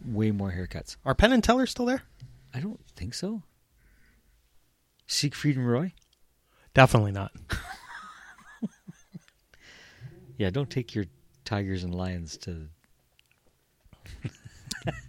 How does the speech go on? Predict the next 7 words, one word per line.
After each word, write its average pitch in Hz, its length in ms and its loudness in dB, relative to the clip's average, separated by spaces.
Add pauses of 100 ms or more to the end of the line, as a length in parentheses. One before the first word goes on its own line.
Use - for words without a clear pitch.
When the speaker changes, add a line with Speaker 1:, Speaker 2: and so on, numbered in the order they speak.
(260)
Speaker 1:
Don't 175 180 8
fully 175 220 10
trust 123 260 4
those 104 160 4
cats. - 400 -2 (320)
Speaker 2:
Too 123 160 6
soon? 131 260 6